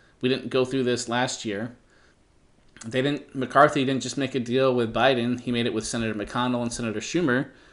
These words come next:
And, and Senator McConnell might not be so eager to actually give McCarthy any leverage. So and, and then if you think about it, why, how can you make a deal with a group of people that don't even back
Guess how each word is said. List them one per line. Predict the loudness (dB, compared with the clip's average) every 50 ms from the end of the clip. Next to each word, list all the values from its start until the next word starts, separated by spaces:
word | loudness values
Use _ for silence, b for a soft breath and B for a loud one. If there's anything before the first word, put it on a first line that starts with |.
| b b b b
And, | -6 -2 0 0 0 -2 -4 -6 -4
and | -2 0 0 0
Senator | 0 0 0 2 2 2 2
McConnell | 2 0 0 0 0 2 2 2 2
might | 2 2 2 2
not | 0 0 0 -2
be | -2 -2 -2 -2
so | -2 -2 0 2 2
eager | 2 2 0 0 0 0 2
to | 2 2
actually | 0 0 -2 -4 -6 -4 -2 -2 0 0 0 -2
give | 0 0 2 2 2 0 -2 -6 -10 -16 -20 -20 _ _ -8
McCarthy | -8 -4 0 2 2 2 2 0 0
any | 0 2 2
leverage. | 2 0 0 0 -4 -8 -8 -10 -16 -16 -18 -16
So | -14 -6 -4 -2 0 0 0 -2 -4 -8 b b b b b b b b b b -8
and, | -6 -4 -2
and | 0 0
then | 2 0
if | 0 0
you | 2
think | 2 2 4 4 4
about | 6 6 8 8 8
it, | 6 4 2 2
why, | 4 6 8 8 8 8 8 6 4 2 2 -2 -6 b b b b b _ _ _ _ _ _ _ _ _ _ _ _ _ _ _ _ _ _ 2
how | 4 4 4
can | 6 6 6
you | 6 6
make | 6 6 4
a | 4
deal | 2 4 6 6 8 8 8
with | 6 4 2 0 -4 -4 -4
a | -2
group | 0 0 0 0 0
of | -2 0
people | 0 -2 0 2 4 4 4 4
that | 4 4 2 2 4
don't | 2 2 4
even | 4 4 4 4 4
back | 6 6 6 6 4 2 -6 -18